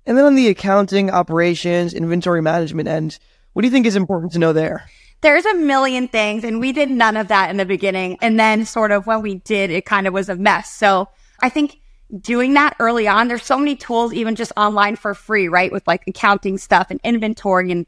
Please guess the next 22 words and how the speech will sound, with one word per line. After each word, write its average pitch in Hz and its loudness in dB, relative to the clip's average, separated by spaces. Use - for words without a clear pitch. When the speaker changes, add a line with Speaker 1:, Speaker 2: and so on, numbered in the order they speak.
Speaker 2:
it, 220 -6
we 240 -2
weren't 247 2
doing 202 -2
any 202 -2
of 180 -2
that. 165 2
But - -2
I 196 -2
think 226 -6
that 233 -8
there's 220 2
a 202 0
lot 180 2
of 190 -4
things 190 -2
at 170 0
everyone's 185 -2
fingertips. 202 -2
So 202 0
if 202 -8
you 202 -2